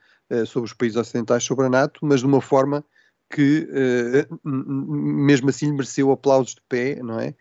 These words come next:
Eh, e aí também de forma muito hábil ele evocou, eh,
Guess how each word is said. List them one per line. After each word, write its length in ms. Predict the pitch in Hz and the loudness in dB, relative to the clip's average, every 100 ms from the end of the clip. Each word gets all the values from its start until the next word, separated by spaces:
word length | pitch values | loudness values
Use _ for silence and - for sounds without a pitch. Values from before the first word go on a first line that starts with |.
| _ - - | _ -20 -4
Eh, 180 | 117 117 | -2 -2
e 160 | 127 127 | 2 4
aí 160 | 131 | 4
também 240 | 143 123 131 | 4 2 2
de 80 | - | 2
forma 180 | 127 | 0
muito 300 | 131 127 - | 0 -4 0
hábil 320 | 123 127 127 120 | 2 2 0 -2
ele 200 | 117 117 | -2 -6
evocou, 640 | 107 - 117 120 117 - | -8 -8 0 0 0 -2
eh, 440 | 107 - - - | -4 -4 -8 -12